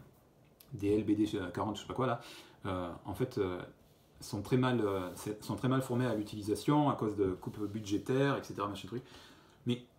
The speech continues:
moi, à chaque fois, euh, on le voit ça dans plein de vidéos sur, euh, sur, sur Twitter et ailleurs, notamment un journaliste qui se fait, euh,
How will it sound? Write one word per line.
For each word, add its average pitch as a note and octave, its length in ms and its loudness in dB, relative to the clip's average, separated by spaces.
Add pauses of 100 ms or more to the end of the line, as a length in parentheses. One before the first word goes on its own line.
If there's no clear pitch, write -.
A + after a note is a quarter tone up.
(320)
moi, B2+ 160 4
à - 20 2
chaque D#3+ 160 -4
fois, F3+ 220 4 (220)
euh, G2+ 120 -4 (100)
on A#2 80 2
le C3 80 6
voit F3 200 6
ça B2 120 2
dans G#2+ 200 0
plein B2 200 0
de A#2 80 4
vidéos A2+ 380 4
sur, G2+ 240 -2
euh, F#2+ 160 2 (160)
sur, F#2 360 -4
sur - 160 -8
Twitter A#2 400 0
et F#2 100 2
ailleurs, C3 260 0 (960)
notamment A2+ 300 0
un G#2+ 80 2
journaliste A#2 500 0
qui C#3 100 -6
se - 140 -2
fait, C3 280 6
euh, F2 200 0